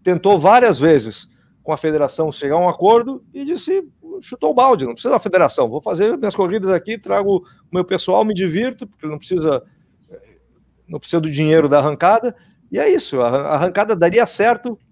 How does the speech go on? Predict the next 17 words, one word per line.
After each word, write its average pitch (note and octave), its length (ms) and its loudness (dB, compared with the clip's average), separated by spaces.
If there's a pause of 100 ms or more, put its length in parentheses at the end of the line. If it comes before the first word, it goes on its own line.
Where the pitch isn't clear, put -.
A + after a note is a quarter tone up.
(560)
se - 120 -16
a F#3+ 60 -2
federação G#3 680 -2 (960)
abrisse F3 380 -6
um G#3 40 -4
pouco A#3 280 -4
mais G3 420 -2 (280)
as - 180 -4
portas E3+ 460 4
pros D#3 180 -12
promotores, D#3 640 -4 (320)
aí C#3 300 -4
daria F3 240 0
certo, C3 340 -4
mas D#3+ 280 -10 (160)
não E3 160 -6
interessa, F3+ 520 -2